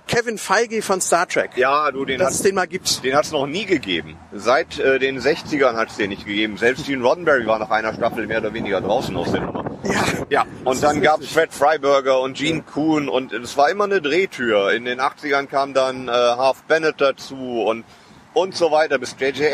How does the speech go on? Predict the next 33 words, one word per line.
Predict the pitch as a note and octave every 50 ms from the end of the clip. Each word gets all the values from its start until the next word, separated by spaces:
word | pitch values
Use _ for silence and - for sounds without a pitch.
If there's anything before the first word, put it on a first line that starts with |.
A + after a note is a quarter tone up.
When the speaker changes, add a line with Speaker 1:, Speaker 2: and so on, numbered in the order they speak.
| E3 F3+
Speaker 2:
Abrams | D3 D3+ D#3+ D#3 - -
mal | D3 C#3+ C#3+ C#3
kurz | C#3+ D3 C#3 C#3 C3+ - -
da | C3+ C3+ C#3+ C#3 C3
war | C3+ C3+ C3
und | B2+ B2 B2
jetzt | B2+ B2 -
auch | B2+ C3 C3+
nicht | C#3 B2+ A2+
mehr | B2+ B2+ A#2
da | B2+ B2+ B2+ B2+
ist. | A2 A#2 B2 A#2+ -
Und | - A#2 A#2+ - - - - - - - - -
Speaker 1:
Hm. | D#3 C#3 C3+
Speaker 2:
Alex | C3 C#3+ D3+ C#3 - - -
Kurtzman | - D3 E3 E3+ - - D#3 D3+ C#3+
hatte | C#3 C#3 C#3 C3+
nie | C3+ C#3
Bock | C#3 - D3+ E3+ -
auf | E3+ D#3+ C#3+
Star | - - D3+ C#3+ D3+ -
Trek | - D3 C#3 B2+
und | C3 A#2+ B2
macht's | C#3 D#3 D#3 - -
jetzt | D3+ C#3+ C3 - A2+
gerade, | A#2+ A#2+ B2+ C#3 C#3 C#3 C#3 C#3 C#3 B2+ - A2+ A2+ G#2+
äh, | -
zumindest | - A#2 A#2 A2+ A2+ -
das, | B2 A#2+ - -
was | A#2+ G#2 -
er | - A#2 A2+
drunter | G#2+ A2 G#2+ G2+ G2 F2
versteht. | G2 F#2+ - - F3 E3+ -